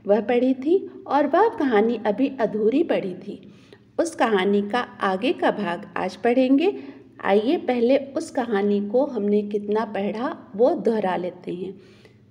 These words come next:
कल हमने पढ़ा था कि दो बिल्लियाँ थीं, एक काली और एक सफ़ेद। सफ़ेद बिल्ली ने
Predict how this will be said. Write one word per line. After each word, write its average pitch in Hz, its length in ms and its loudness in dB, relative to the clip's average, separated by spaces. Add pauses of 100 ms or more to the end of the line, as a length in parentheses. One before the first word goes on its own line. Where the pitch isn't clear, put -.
(460)
कल 311 160 4
हमने 233 240 2
पढ़ा 185 320 -2
था - 480 -12
कि 233 100 -4
दो 208 280 0
बिल्लियाँ 220 440 0
थीं, - 520 -4
एक 202 260 -4
काली 196 460 -2 (200)
और 254 140 -2
एक 330 140 -6
सफ़ेद। 349 540 -4 (380)
सफ़ेद 320 480 -2
बिल्ली 214 360 2
ने 233 340 0